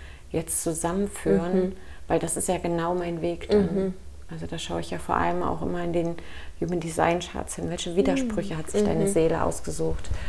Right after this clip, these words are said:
Speaker 1: Und jetzt versuchen wir das mal nicht als Widersprüche zu sehen, sondern wie kann sich das ineinander vereinen?
Speaker 2: Mhm.
Speaker 1: Ja, wie
Speaker 2: Mhm.
Speaker 1: kann das jetzt zusammen funktionieren? Wie kriege ich hier eine neue Balance zwischen
Speaker 2: Mhm.
Speaker 1: diesen Dingen?
Speaker 2: Mhm.
Speaker 1: Ja?
Speaker 2: Ja.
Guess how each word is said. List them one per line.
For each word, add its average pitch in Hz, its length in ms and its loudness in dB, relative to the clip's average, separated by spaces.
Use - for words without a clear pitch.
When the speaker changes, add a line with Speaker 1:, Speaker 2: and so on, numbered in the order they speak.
Speaker 1:
Und 170 120 4
jetzt 170 180 4
versuchen 180 380 4
wir 170 100 4
das 175 180 0
mal 170 120 0
nicht 180 280 2
als 170 400 2
Widersprüche 196 600 2
zu - 160 -2
sehen, 180 360 4
sondern 175 260 -2
wie 196 140 6
kann 185 240 0
sich 180 240 0
das 175 360 0
ineinander 175 480 2
vereinen? 175 640 -2
Speaker 2:
Mhm. 170 120 -6
Speaker 1:
Ja, 208 160 2
wie 220 60 -2
Speaker 2:
Mhm. 214 100 -2
Speaker 1:
kann 175 120 -2
das 170 200 -2
jetzt - 180 -6
zusammen 180 420 2
funktionieren? 160 840 -4
Wie 175 120 0
kriege 185 260 0
ich 175 160 0
hier 180 140 2
eine 170 100 4
neue 165 300 2
Balance 175 640 0
zwischen - 380 -2
Speaker 2:
Mhm. - 20 -2
Speaker 1:
diesen 160 300 -4
Dingen? 160 340 -4
Speaker 2:
Mhm. 208 680 0
Speaker 1:
Ja? 165 60 -4
Speaker 2:
Ja. 170 80 -4